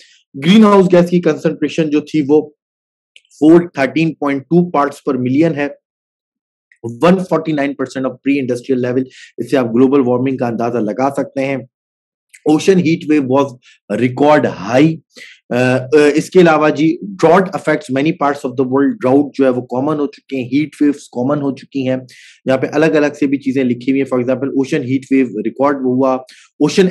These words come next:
acidification, ओशन बहुत तेजी से एसिड,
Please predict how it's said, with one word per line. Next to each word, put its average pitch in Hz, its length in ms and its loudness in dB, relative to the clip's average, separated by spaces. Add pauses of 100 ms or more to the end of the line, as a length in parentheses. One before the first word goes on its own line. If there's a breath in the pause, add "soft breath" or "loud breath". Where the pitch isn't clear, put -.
acidification, 175 840 0
ओशन 160 320 -2
बहुत 180 400 0
तेजी 196 280 4
से 180 320 2 (360 loud breath)
एसिड, 175 420 0